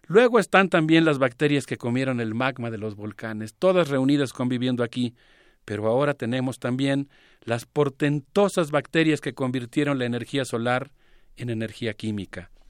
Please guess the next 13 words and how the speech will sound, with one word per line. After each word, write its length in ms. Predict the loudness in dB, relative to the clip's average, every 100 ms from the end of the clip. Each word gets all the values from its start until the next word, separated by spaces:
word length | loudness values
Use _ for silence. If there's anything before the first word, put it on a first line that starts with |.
| -20 -20 -20 -20 -14
las 340 | -8 -6 -8 -12
autoras 880 | -10 -10 -12 -14 -6 -4 -4 -4 -8
de 100 | -10
la 100 | -12
fotosíntesis, 1120 | -14 -14 -14 -8 -8 -10 -14 -16 -16 -20 -20 -20 -20 -20 -20
que 160 | -10 -8
burbuja 840 | -6 -8 -8 -8 -6 -6 -8 -10
a 40 | -8
burbuja 720 | -8 -8 -2 2 2 0 -4
convirtieron 720 | -4 -6 -6 -6 -2 0 0
el 120 | -2
planeta 440 | -4 -4 -4 -6
naranja 560 | -6 -6 -6 -6 -8 -10